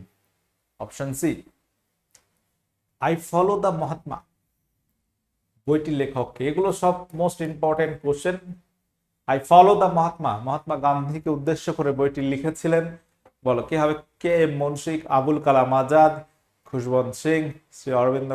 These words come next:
ঘোষ। কি হবে উত্তর? উত্তর কি হবে? অপশন এ হয়ে যাবে সঠিক উত্তর, কে এম মুন্সি।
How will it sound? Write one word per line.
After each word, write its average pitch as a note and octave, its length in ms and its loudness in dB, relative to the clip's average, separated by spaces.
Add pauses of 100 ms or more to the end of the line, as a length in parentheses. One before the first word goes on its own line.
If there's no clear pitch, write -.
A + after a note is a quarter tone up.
(120)
ঘোষ। B2 280 0 (3750)
কি D3 100 -2
হবে C#3+ 220 2
উত্তর? E3 300 0 (600)
উত্তর C#3+ 280 -4
কি E3 160 -4
হবে? D#3+ 180 0 (420)
অপশন C#3+ 340 -6 (1400)
এ F3+ 100 2 (120)
হয়ে E3 180 4
যাবে D3 220 2
সঠিক C#3 200 -2
উত্তর, D#3+ 240 2 (140)
কে F3+ 80 2 (220)
এম D3 100 -4 (100)
মুন্সি। C3+ 380 -4